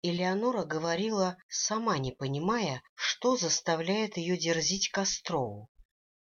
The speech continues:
Желание быть самой собой или неловкость от его мужского интереса, а, возможно, смутное убеждение, что она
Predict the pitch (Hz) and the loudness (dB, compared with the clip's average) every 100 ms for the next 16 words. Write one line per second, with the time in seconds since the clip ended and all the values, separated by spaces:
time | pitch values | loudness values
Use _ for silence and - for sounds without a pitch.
0 | - - 165 170 180 180 175 175 175 - | -4 0 2 4 4 2 0 0 -2 -2
1 | 175 175 170 - 175 170 220 254 - _ | 0 0 0 0 0 0 -2 -4 -8 _
2 | _ _ 175 180 190 202 202 196 190 - | _ _ 0 4 6 6 4 2 0 -2
3 | 175 - - 175 175 190 185 185 190 - | -2 -2 -2 -2 0 0 2 0 0 -4
4 | - 185 160 160 175 - 214 170 110 - | -2 0 0 0 -2 -2 -2 -4 -4 -4
5 | - - _ _ _ - 165 160 165 165 | -6 -12 _ _ _ -6 -4 0 -2 0
6 | 190 262 247 151 135 - 190 220 - 190 | 0 0 -2 -4 -4 -2 -2 -2 0 0
7 | 190 - 180 170 180 170 202 269 226 143 | 0 -2 -4 -2 -2 -2 0 2 2 0
8 | 135 - - - - - 160 - 160 175 | -4 -10 -10 -4 -4 -2 -2 0 -2 0
9 | 247 | -2